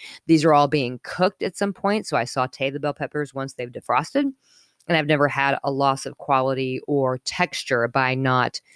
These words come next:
blanching them. Other than that, most everything else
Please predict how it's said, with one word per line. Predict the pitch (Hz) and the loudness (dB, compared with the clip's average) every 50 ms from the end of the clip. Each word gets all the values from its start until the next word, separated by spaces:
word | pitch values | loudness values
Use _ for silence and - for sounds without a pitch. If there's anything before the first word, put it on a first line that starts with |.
| _ _ _ _ _ | _ _ _ _ _
blanching | 135 143 131 120 110 - 123 87 - | 0 2 2 0 -2 -4 -8 -8 -8
them. | - - - 156 - _ _ _ _ - - - - _ _ _ - | -10 -10 -10 -10 -14 _ _ _ _ -20 -20 -20 -20 _ _ _ 4
Other | 185 214 247 240 294 302 311 294 | 4 4 4 2 2 2 2 4
than | 247 277 269 254 254 240 202 | 4 4 4 4 4 2 4
that, | 190 208 196 160 139 131 127 - - - | 4 4 4 4 4 2 2 0 -2 -8
most | 151 151 156 160 165 180 185 - - - _ | -8 -4 0 0 0 0 0 -4 -10 -10 _
everything | - 165 170 160 160 185 185 180 - - 175 175 175 - - | -2 0 0 0 0 -2 -2 -2 -4 -4 -4 -4 -4 -4 -2
else | - 151 147 143 139 135 139 - - - - | 0 2 2 2 2 2 0 -4 -6 -8 -8